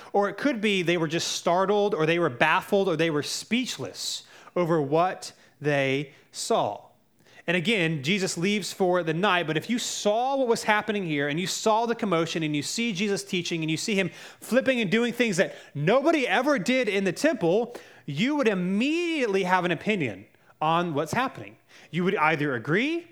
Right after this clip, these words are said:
or you would disagree, or you would be angry, or you would be like, "Good, they got what's coming to them." Or if you were someone who was profiting off of this, you would not be happy. Everybody would have an immediate opinion. Right? Like, just, just to give you an example, like, there are things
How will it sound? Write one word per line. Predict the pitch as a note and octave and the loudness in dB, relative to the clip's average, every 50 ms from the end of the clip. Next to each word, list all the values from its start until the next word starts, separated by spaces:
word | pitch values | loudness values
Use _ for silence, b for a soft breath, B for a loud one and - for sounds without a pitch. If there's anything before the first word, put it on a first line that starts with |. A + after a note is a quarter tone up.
| B B B B B B | B B B B B B
or | - D#3 D#3+ | -2 0 0
you | D3 E3 G3 E3 | 0 0 0 0
would | C#3+ A#2+ | 0 0
disagree, | - G3+ G#3+ G#3+ C4+ A#3 A3+ C#4+ D4 D#4+ D#4+ D4+ F#3+ | 0 -2 0 0 -2 -2 0 0 0 0 -2 -4 -2
or | E3+ E3+ | 0 0
you | F3 E3 G3+ G3+ | 0 2 2 0
would | G3 E3 | 0 0
be | D3 D#3+ D3+ - | 0 -2 0 0
angry, | D#3+ G3+ B3+ C4+ C4 B3+ C#4+ C#4+ C#4+ C4 | 0 2 2 0 0 -2 -2 -2 -2 0
or | F#3 E3+ | 0 0
you | E3 D#3+ G3 | 0 2 0
would | G3+ G3 E3 | 0 0 0
be | E3+ E3+ | 0 0
like, | E3+ E3 D3 B2+ | 0 0 -2 -2
"Good, | - G3+ A3+ A3+ | -2 0 0 2
they | G3 F3 | 0 0
got | - F#3 F3+ D#3+ | 2 0 0 0
what's | C#3+ C#3 - | -2 -4 -6
coming | - - A#3 A#3+ B3 A#3 | -2 -2 0 0 0 -2
to | A3+ | -2
them." | G#3 B3 A#3+ A#3+ A#3 G3+ | -2 -2 -2 0 2 2
Or | F3 E3 | 0 0
if | - - | 0 -2
you | A3+ A3+ | -2 0
were | G#3+ - | 0 0
someone | - A3+ G#3 G3+ F#3 | 0 0 0 0 0
who | F#3+ | 0
was | F3+ E3+ E3 | 0 -2 -2
profiting | - - - G3 G3 G3 - G3+ G3 | -2 0 0 2 2 0 -2 -2 -2
off | G3 F#3+ F#3 - | 0 -2 -2 0
of | G3 | 0
this, | G3 F#3 - | -2 0 0
you | G#3 A#3+ | -2 0
would | A3+ G3+ B B B B B B | 0 -2 B B B B B B
not | F3 E3+ G#3 A#3 C4 A#3 G#3 | 0 2 2 2 2 0 -2
be | C4 A#3+ | -2 -2
happy. | G3+ G3 G#3 G#3 G3+ - F3 C#3+ D3+ E3 | 2 2 2 2 2 0 0 0 2 2
Everybody | G3+ B3+ C#4 D#4+ D#4 A3 A3+ A3+ G#3+ | 2 2 2 0 0 2 2 2 2
would | G#3+ G3 F#3+ | 2 2 2
have | F3+ F#3 F#3 F#3 F3+ | 2 2 2 2 2
an | F3 | 0
immediate | E3 D#3 D#3+ D#3+ F3+ G#3+ B3 C4 B3+ C4 C4 C4+ B3+ A3 - B B B B B | 0 0 0 0 0 0 0 0 0 0 0 -2 -2 -4 -6 B B B B B
opinion. | F3+ - - C4 C4 G3+ C#3+ A2+ - - _ _ _ b b b b b b b b | -8 -4 -2 -2 -2 -2 -4 -6 -10 -16 _ _ _ b b b b b b b b
Right? | G#3 A3+ G3+ | 2 2 4
Like, | G#3+ A3+ E3 | 0 0 0
just, | A#3 C4 A3+ | 0 0 0
just | C#4+ E4 D#4+ - | -2 -2 0 0
to | E4+ C4+ | 0 0
give | A#3 B3+ G3+ | 0 0 0
you | A3+ A3 | 0 0
an | G3+ | 0
example, | D#3+ D#3 F3 E3 E3 - D#3+ | 0 0 0 0 2 2 2
like, | D3+ D3+ D3 | 0 0 2
there | - A3 B3+ D4 | 2 0 0 0
are | D#4 | -2
things | - - F#3 C#3 A#2+ B2+ E3+ A#3+ B3+ - - - | 0 0 0 0 0 -2 -4 -4 -6 -8 -10 -14